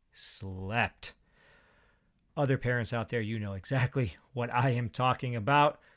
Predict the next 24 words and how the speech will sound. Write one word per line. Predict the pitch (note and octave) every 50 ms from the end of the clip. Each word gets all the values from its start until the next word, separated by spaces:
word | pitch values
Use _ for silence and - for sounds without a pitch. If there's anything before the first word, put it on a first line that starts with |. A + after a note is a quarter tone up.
| _ _ _ _
I | C#3 C#3+
don't | C#3+ C#3
think | C3+ C3
there's | A2+ A#2+ A2 - - -
anything | G#3+ A3+ F#3 G3 E3
better | C3+ D#3+ D3+ D3
you | C#3 C3+
can | A2+ B2+ B2+
give | B2+ G#2
a | A2+
parent | - - C#3+ D3+ D3+ D#3 - - - _ _ _ _ _ _ _ _ _ _ _
than | - B2 A#2+ A#2 A2+ G#2+ F#2 - _ _
sleep. | - - - - E3+ C#3+ - - - - - _ _ _ _ _ _ _ _ _ _ _ _ _ _ _
So | - - A2+ F2+ F#2 A#2
that | C3 B2+ C3+ - -
was | A#2+ -
fantastic. | - G#2+ G2 - - C#3 C#3 C3+ B2+ - D3 C3 - - _ _ _ _ _ _ _
I | - F#2
hope | - A#2+ A2+ - - -
yours | B2+ C3+ C3+ C3+ C3 B2 - - - _ _ _ _ _
somewhat | - - - - D#3+ C#3+ C3+ B2+ C3 - -
rivaled | C#3 C3 C3 B2+ A#2+ A2+ A#2+ G#2+
mine. | A#2 C3+ C#3+ D3 D3+ D3 D3+
I | -